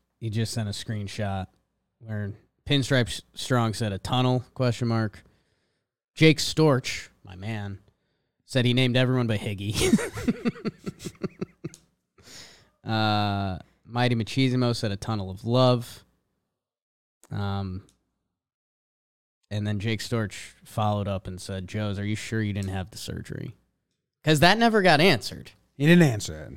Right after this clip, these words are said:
Speaker 2: He just, I said
Speaker 1: He was very dodgy
Speaker 2: He
Speaker 1: about
Speaker 2: just
Speaker 1: it.
Speaker 2: said, "Zach Britton?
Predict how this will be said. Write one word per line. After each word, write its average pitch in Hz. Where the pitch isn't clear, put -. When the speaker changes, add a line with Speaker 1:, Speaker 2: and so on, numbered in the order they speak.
Speaker 2:
He 156
just, 151
I 139
said 156
Speaker 1:
He 262
was 302
very 294
dodgy 156
Speaker 2:
He 139
Speaker 1:
about 143
Speaker 2:
just 160
Speaker 1:
it. -
Speaker 2:
said, 135
"Zach 131
Britton? 262